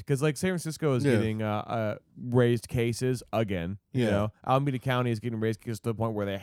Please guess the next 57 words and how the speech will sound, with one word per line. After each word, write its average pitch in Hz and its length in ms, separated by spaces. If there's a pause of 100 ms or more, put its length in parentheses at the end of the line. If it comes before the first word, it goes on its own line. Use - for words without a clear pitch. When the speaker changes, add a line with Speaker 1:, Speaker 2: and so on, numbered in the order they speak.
(100)
Speaker 1:
they 107 160
put 120 180
a 107 80
mandatory 101 720
mask 92 380
Speaker 2:
I've, 151 100
Speaker 1:
mandate 87 380
Speaker 2:
I've, 160 140
Speaker 1:
again, 92 300
Speaker 2:
I 156 120
have 160 200
been 156 120
Speaker 1:
you 135 80
Speaker 2:
noticing 135 320
Speaker 1:
know? 117 60
Speaker 2:
a - 20
lot 113 200
of 110 160
people 113 460
I 101 120
know 101 260
are 95 100
saying 95 380
that 87 180
they 90 140
know 95 200
somebody 95 300
with 90 240
it 90 100
again. 82 340
Speaker 1:
A - 20
couple 139 240
of 143 60
my 135 100
coworkers 131 400
got 101 180
it 92 100
again. 92 320
Speaker 2:
Yeah, 117 300
Speaker 1:
You 113 100
know, 104 200
Speaker 2:
yeah, 110 60
yeah. 107 140
Speaker 1:
like, 104 100
Speaker 2:
I've 101 60
got 120 100
Speaker 1:
it's 101 120
just, 123 100
Speaker 2:
friends 120 160
Speaker 1:
it's 127 100
Speaker 2:
who's 95 120
Speaker 1:
back 110 320
again, 127 480
Speaker 2:
Yeah, 120 200
Speaker 1:
dude, 101 120
you 120 60
Speaker 2:
yeah, 117 60